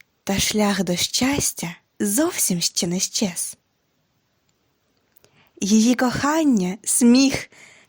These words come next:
та не нервовий. Солодке, та без цукру та фруктози.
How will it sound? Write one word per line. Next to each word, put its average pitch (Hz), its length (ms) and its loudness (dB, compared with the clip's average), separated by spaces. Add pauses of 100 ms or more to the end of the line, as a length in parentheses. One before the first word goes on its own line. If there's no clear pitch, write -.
та 196 140 0
не 185 140 4
нервовий. 185 920 0 (1300)
Солодке, 240 840 0 (1120)
та 202 100 0
без 202 200 0
цукру 285 520 0
та 180 140 -4
фруктози. 196 840 -2